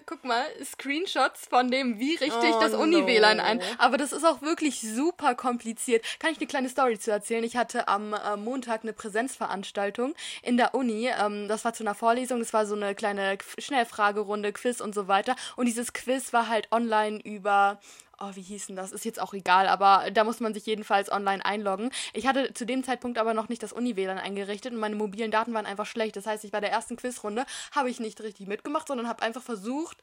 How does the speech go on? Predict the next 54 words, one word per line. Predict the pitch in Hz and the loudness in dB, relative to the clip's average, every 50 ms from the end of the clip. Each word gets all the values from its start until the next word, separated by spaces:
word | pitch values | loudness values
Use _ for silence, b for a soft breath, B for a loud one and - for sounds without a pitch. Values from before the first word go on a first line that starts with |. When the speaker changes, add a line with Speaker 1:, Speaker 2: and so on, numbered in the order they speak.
| B B B B B B | B B B B B B
Speaker 1:
äh, | - 214 240 233 | 2 2 4 4
das | 254 247 | 2 0
Uni-W | - - 403 440 302 190 190 | 0 0 0 0 0 0 0
lan | 190 202 202 190 | 0 0 -2 -2
einzurichten | - 196 196 - 214 208 214 226 - - - 277 | -2 -6 -6 -6 -4 -2 -2 -2 -2 -2 -2 -2
Speaker 2:
Hm. | - | 0
Speaker 1:
und | 240 240 | 0 0
das | 277 269 - | 0 0 0
war | 285 269 | 0 -2
wirklich | 226 262 247 - 247 - | 0 -2 -4 -4 -8 -10
schwierig. | - - 240 247 226 196 208 | -8 -6 -4 -4 -2 -2 -4
Also | 196 190 202 | -6 -6 -8
es | 196 - | -8 -6
hat | 220 208 - | -6 -6 -6
irgendwie, | 202 208 214 190 185 202 202 202 202 B B B B B B B | -6 -6 -8 -8 -8 -6 -6 -6 -6 B B B B B B B
das, | - 254 269 - - - - - | -2 -2 -2 -4 -6 -12 -4 0
äh, | - | 2
hat | 233 233 226 226 240 233 | 4 4 4 4 2 0
insgesamt | - 254 262 - - 254 226 233 233 233 - | 0 -2 -2 -2 -2 0 2 2 2 0 -2
zweiundzwanzig | - - 214 240 262 254 247 - 233 226 - 233 214 | 0 2 2 2 2 0 0 -2 -4 -4 -4 -6 -8
Schritte | - - - - 247 240 - 202 202 247 320 _ B B B B B B B B | -8 -10 -8 -8 -8 -6 -4 -4 -6 -6 -8 _ B B B B B B B B
und, | - 214 233 226 - | -8 -6 -6 -6 -4
Speaker 2:
Oh | - | -2
Gott. | 202 226 226 226 | -2 0 0 0
Speaker 1:
äh, | |
ich | 240 233 | -2 -2
habe | 262 214 202 | -4 -6 -6
so | 233 | -6
diese | 214 233 220 240 | -6 -6 -4 -4
Schritt | 240 - - 285 269 - | -6 -4 -4 -4 -4 -4
für | - 262 | -6 -8
Schritt | 247 - - 240 233 - | -4 -2 -2 -4 -2 -2
Ein-, | - 214 226 226 214 - - - | -2 -2 -2 -4 -6 -8 -8 -6
Anleitung | - 220 220 214 214 220 - 220 220 | -4 -2 0 0 0 0 -2 -4 -4
durchgegangen | 214 214 - - 214 202 208 214 220 233 B B B B B | -4 -4 -6 -6 -4 0 0 2 0 0 B B B B B
und | - 233 240 - | 0 0 2 4
eigentlich | - 240 247 247 247 247 247 - | 4 2 4 2 -2 -2 -2 0
habe | 247 247 214 233 | 0 0 0 0
ich | - - | -4 -6
in | 220 | -6
dieser | 214 233 214 226 214 | -4 -2 0 2 0
Stunde | 214 - - 277 285 277 277 285 | 0 0 0 0 0 2 2 2
da | 208 208 | 2 0
im | 196 202 202 | 0 0 2
Hörsaal | 233 233 240 247 220 233 226 226 | 4 4 4 4 4 4 4 4
nur | 226 226 247 | 2 -2 -4
die | 226 214 | -4 -4
ganze | 208 208 214 226 | -4 -4 -4 -6
Zeit | 214 | -10
versucht, | - 214 196 214 202 | -10 -10 -10 -10 -10
das | 185 - | -12 -12
Uni-W | - 190 196 190 175 175 | -10 -10 -10 -8 -8 -8
lan | 170 175 175 | -8 -8 -8
einzurichten | - 185 190 - 208 220 247 240 - | -8 -10 -10 -6 -4 -4 -4 -2 -4